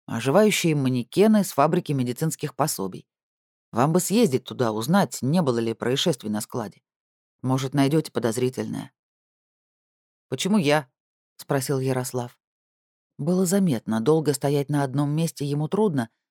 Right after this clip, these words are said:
но парень не желал показывать слабость. "У тебя там, кажется, был приятель. Помнишь, после чистки предприятия от гнезда Хайшик? Они таскали сахар из столовой и обрызгивали телефонные провода,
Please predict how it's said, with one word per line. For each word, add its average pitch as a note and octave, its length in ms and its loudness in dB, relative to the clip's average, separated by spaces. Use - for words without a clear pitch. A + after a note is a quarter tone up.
но D3+ 180 2
парень F3 320 2
не D#3 100 0
желал D#3 300 0
показывать A#2+ 500 -4
слабость. - 460 -10
"У G#2+ 80 -8
тебя B2 240 -2
там, C3 200 0
кажется, B2+ 340 -2
был C3+ 160 -2
приятель. D#3 480 -2
Помнишь, F#3 400 2
после C3 300 -2
чистки C3 360 -2
предприятия B2 640 0
от A2+ 100 -2
гнезда B2 400 -2
Хайшик? - 520 -12
Они B2+ 220 2
таскали C3 360 2
сахар B2+ 340 -2
из - 80 -8
столовой A#2 440 -2
и A#2 60 -2
обрызгивали B2 560 2
телефонные B2 480 -2
провода, C#3 440 -2